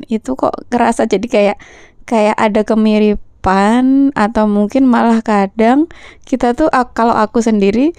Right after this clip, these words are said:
eh, kadang merasa kayak kita bertukar jiwa <laughs> karena sangat, aku sendiri menja-, aku sendiri merasa menjadi pribadi yang sangat berbeda dari saat dulu.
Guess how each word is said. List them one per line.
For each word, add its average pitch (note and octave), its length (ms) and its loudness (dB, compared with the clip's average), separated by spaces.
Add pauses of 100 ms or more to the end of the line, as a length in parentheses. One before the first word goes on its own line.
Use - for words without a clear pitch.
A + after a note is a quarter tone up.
(320)
eh, A3+ 260 0
kadang A#3 260 2
merasa A#3+ 380 2
kayak - 240 -2
kita B3 240 0
bertukar A3+ 580 0
jiwa G#3 800 4
<laughs> - 240 -20
karena C#4 480 4 (760)
sangat, C#4 440 0
aku A#3 240 -2
sendiri C4+ 400 2
menja-, A3+ 480 2
aku A3+ 300 0
sendiri C4 360 2
merasa A#3 380 2
menjadi G#3 420 2
pribadi F#3+ 640 0
yang F3+ 320 -2
sangat G#3+ 400 -2 (160)
berbeda G3+ 960 2
dari G3 480 -2 (420)
saat - 380 -4
dulu. G3 640 2